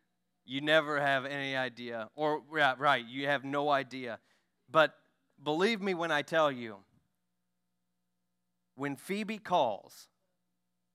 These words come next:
Dad answers. And I know you live the same way. I know parents and grandparents, you do the same thing.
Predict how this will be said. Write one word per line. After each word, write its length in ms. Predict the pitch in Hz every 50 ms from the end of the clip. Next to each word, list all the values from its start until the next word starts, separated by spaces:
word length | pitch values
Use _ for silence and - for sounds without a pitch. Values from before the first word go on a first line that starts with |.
| _ _ _ _ _ _ _ _ _ _ _ _
Dad 280 | 123 147 156 151 143 135
answers. 560 | 131 127 113 - - 104 98 - - - - _ _ _ _ _ _ _ _ _ _ _ _ _ _ _ _ _ _ _ _ _ _ _ _ _ _ _ _ _ _ _ _ _ _ _ _ _ _ _ _ _ _ _ _ _ _ _ _ _ _ _ _ _ _ _ _ _ _ _ _ _ _ _ _ _ _ _ -
And 140 | - 196 247
I 120 | 269 247
know 200 | 214 180 170 160
you 220 | 160 156 151 160 160
live 240 | 156 156 156 147
the 80 | 147 147
same 300 | - - 156 143 147 147
way. 320 | 135 131 135 147 165 196 208 _ _ _ _ _ _ _ _ _ _ -
I 160 | - 147 170
know 220 | 196 190 180 180 175
parents 420 | 175 - 165 151 156 170 151 -
and 80 | 180 147
grandparents, 460 | 139 139 147 147 165 180 180 147 -
you 80 | 180
do 200 | 180 180 185 185
the 100 | 160 147
same 460 | 127 - - 147 156 170 180 185 190 185
thing. 400 | - 160 147 123 104 101 104